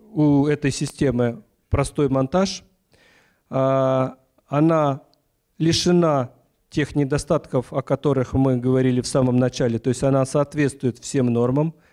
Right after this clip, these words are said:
она ничего не нарушает. А,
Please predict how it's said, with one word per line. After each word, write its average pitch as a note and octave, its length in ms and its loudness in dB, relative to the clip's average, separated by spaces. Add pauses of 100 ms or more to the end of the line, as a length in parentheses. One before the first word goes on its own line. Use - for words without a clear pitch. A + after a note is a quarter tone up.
(100)
она C#3+ 200 2
ничего D3 520 2
не B2+ 120 2
нарушает. B2 760 0 (920)
А, B2+ 720 0